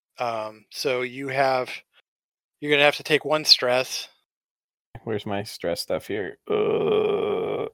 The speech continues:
Speaker 2: I'll take, I don't know where, where I, I, I don't know if I should have, supposed to have undone these. I have two physical stress already, one mental,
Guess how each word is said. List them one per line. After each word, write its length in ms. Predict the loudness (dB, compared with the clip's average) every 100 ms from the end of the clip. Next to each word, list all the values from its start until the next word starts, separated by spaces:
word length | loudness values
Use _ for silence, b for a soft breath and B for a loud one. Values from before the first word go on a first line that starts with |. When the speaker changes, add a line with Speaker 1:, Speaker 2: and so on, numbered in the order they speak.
| 2
Speaker 2:
I'll 220 | 2 2
take, 640 | 4 4 6 4 2 -2 -12 -18 _ _ _ _ _ _ _ _ _ _ _ _ _ -6 -6 _ _ b b b b b b b
I 60 | 10
don't 120 | 12
know 80 | 12
where, 200 | 12 12
where 200 | 12 12
I, 140 | 12
I, 140 | 12 10
I 180 | 12 12
don't 100 | 12
know 40 |
if 120 | 10
I 80 | 10
should 160 | 8 8
have, 180 | 8 8
supposed 380 | 4 8 8 10
to 60 |
have 140 | 8 10
undone 400 | 6 8 6 8
these. 160 | 6
I 140 | 6 10
have 280 | 10 8 4 -14
two 540 | 2 6 6 6 4 2
physical 420 | 4 4 4 0
stress 320 | 2 2 4
already, 260 | 4 4 2
one 200 | 0 -2
mental, 420 | -4 -2 -2